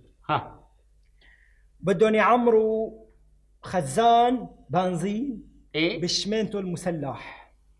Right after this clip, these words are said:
Speaker 1: يا لطيف، غلط مو هيك؟
Speaker 2: طبعًا غلط، اتصور بعقلك أنت.
Speaker 1: أيوة.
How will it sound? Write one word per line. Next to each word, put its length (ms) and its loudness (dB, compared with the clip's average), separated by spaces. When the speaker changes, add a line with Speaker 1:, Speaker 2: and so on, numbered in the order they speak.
Speaker 1:
يا 180 -2
لطيف، 420 -6
غلط 380 -4
مو 80 -6
هيك؟ 400 -10
Speaker 2:
طبعًا 320 4
غلط، 500 0
اتصور 400 4
بعقلك 480 0
أنت. 200 -8
Speaker 1:
أيوة. 380 -12